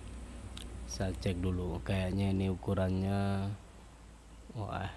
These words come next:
iya, sudah kecil ya. Sudah kecil. Oke, rata-rata sudah kecil, tinggal saya ganti dulu namanya menjadi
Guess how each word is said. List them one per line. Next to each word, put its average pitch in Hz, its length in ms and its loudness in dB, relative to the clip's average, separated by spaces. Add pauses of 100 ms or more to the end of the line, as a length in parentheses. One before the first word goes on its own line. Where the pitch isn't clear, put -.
iya, 98 400 -2
sudah 95 240 -2
kecil 90 400 -2
ya. - 160 -2 (960)
Sudah 98 240 -4
kecil. - 400 -4 (2750)
Oke, 123 240 8
rata-rata 98 560 4
sudah 95 240 4
kecil, 120 480 4
tinggal 95 480 6
saya 92 720 4 (800)
ganti 98 320 4
dulu 92 400 2 (160)
namanya 92 640 4
menjadi 92 800 2